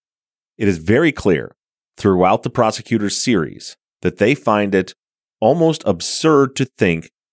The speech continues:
that there could be some kind of massive police corruption or cover-up in this case. Now, they say that, yes, sometimes there's some level of corruption,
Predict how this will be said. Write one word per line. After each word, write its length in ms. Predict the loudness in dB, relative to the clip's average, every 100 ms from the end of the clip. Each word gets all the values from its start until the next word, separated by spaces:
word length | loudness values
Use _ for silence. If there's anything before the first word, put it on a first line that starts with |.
| _
that 140 | 0
there 120 | 2
could 300 | 2 0 0
be 160 | 0 0
some 300 | 0 -2 -2
kind 280 | -2 0 0
of 160 | 0
massive 560 | -2 -2 -2 0 -4 -4
police 540 | -4 -2 0 0 -2
corruption 720 | -6 -4 0 0 2 0 0 -2
or 100 | -4
cover-up 500 | -2 -4 0 0 0
in 100 | -2
this 120 | -6
case. 480 | -8 -8 -8 -10 -20 _ _ _ _
Now, 60 | 0
they 100 | 0
say 280 | 2 2 2
that, 200 | 2 2
yes, 280 | 0 0 0
sometimes 540 | -2 0 0 0 0
there's 180 | -4 -4
some 180 | -6 -2
level 220 | -2 -2
of 100 | -6
corruption, 600 | -4 -2 -2 -4 -8 -8